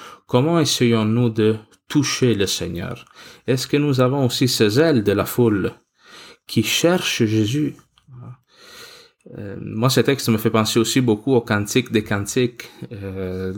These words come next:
je rentrerai pas trop là-dedans parce que ça pourrait faire une très longue émission.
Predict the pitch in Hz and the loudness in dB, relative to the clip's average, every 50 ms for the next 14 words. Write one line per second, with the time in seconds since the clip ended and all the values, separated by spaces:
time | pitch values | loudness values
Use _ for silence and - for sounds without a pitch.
0 | 107 107 98 104 104 107 110 - 117 113 113 - 120 120 - 127 117 107 98 98 | -4 -4 -2 0 0 0 0 2 2 2 2 2 0 2 2 2 2 2 0 0
1 | 117 120 113 101 - - 104 98 101 - - 104 101 98 - 107 101 104 104 107 | 0 -2 -2 -2 -4 -4 -4 -4 -4 -6 -6 -6 -6 -4 -2 -2 0 0 0 0
2 | - 107 117 123 120 120 127 127 123 123 117 113 - - 135 143 143 | -2 0 2 2 2 4 4 2 2 2 0 -2 -2 -4 -4 -4 -4